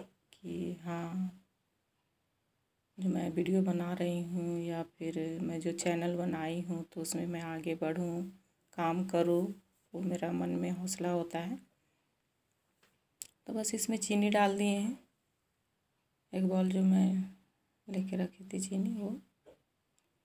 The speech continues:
तो आप मीठा जिस अनुसार से खाते होंगे, वैसा डाल लें आप। इसमें कोई ये नहीं है कि एक ही कटोरी डालना है आपको।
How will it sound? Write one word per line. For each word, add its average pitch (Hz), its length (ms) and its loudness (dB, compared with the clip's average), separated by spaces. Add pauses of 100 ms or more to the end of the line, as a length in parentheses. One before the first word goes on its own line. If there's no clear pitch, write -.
(120)
तो 240 140 0
आप 233 280 2
मीठा 240 380 8
जिस 240 260 6
अनुसार 233 360 8
से 220 160 4
खाते 208 380 2
होंगे, 214 280 4
वैसा 214 340 4
डाल 190 220 8
लें 190 180 6
आप। - 220 0 (1900)
इसमें 196 300 -4
कोई 190 180 4
ये 190 140 10
नहीं 190 260 10
है 240 160 2
कि 196 300 2
एक 185 60 4
ही 190 140 -6
कटोरी 180 400 6
डालना 170 340 2
है 170 180 -4
आपको। 277 340 -6